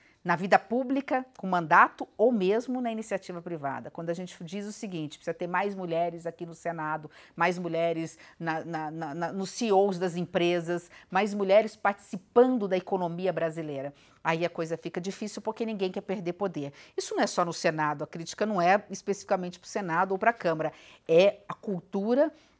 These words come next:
é, brasileira nesse sentido. Então, nesse aspecto, nós temos muito que avançar. É, as pessoas falam assim pra mim, e sempre me perguntam, "Você sempre teve primeiras vezes", foram muitas primeiras vezes na minha vida.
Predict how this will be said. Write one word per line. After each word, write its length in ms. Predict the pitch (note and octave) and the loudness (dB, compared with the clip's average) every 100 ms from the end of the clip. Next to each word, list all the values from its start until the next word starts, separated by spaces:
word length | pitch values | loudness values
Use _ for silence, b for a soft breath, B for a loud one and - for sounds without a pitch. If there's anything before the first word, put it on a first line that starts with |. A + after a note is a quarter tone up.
| - | -4
é, 640 | F3+ F3 E3+ E3 D#3+ D#3 - | 0 4 4 4 4 2 0
brasileira 640 | D#3+ G3+ G3+ F3 E3+ F#3+ | 4 4 4 -2 2 2
nesse 220 | F#3 F#3 | 0 -4
sentido. 480 | - G#3+ - E3 D3+ | -6 -10 -8 -6 -6
Então, 320 | D3+ F#3 F3 F3+ | -4 -2 -2 -2
nesse 460 | E3+ E3+ A3 B3+ | -2 0 0 0
aspecto, 500 | B3 - E3+ - - b b - | -6 -2 -2 -4 -18 b b -8
nós 140 | E3+ | -6
temos 360 | - F3 F3 F3 | -4 -4 -6 -6
muito 440 | E3+ F3+ G#3 G3+ | -4 -2 -4 -4
que 120 | G3 | -2
avançar. 600 | F#3 G3 G3+ - D3 C#3+ - B B B - | 0 0 -6 -2 -2 -2 -8 B B B -8
É, 180 | D#3+ - | -6 -4
as 180 | E3+ - | -4 -2
pessoas 400 | G3 - A3 G#3+ | -2 2 2 2
falam 280 | G3+ G3 | 4 4
assim 340 | G3 - F#3 D#3+ | 2 -4 -6 -4
pra 160 | E3 E3+ | 0 0
mim, 280 | E3+ F3 | 0 -6
e 40 | D#3+ | -8
sempre 320 | - F#3+ G3+ | -8 -6 -6
me 100 | G3 | -4
perguntam, 360 | G3+ F#3 F3 F3+ | -2 -2 -4 -6
"Você 180 | F3+ | -6
sempre 320 | G3 A3+ A3+ B3 | -2 0 0 0
teve 300 | A3 A3 G#3+ | 2 2 0
primeiras 500 | A3 G#3+ G#3+ A3+ F3+ | -4 -2 0 0 0
vezes", 340 | F3 F3+ D#3 | 0 0 -2
foram 180 | F#3 F3+ | -6 -4
muitas 520 | F3+ A#3 E4 A3 G3 | 0 2 2 0 -4
primeiras 420 | - F#3 F#3 F3+ | -6 -4 0 0
vezes 280 | D#3+ F#3 F#3 | 0 -2 -2
na 80 | G3 | -4
minha 240 | G3+ G#3+ | -2 -2
vida. 340 | F3+ F3+ E3 | -2 -4 -4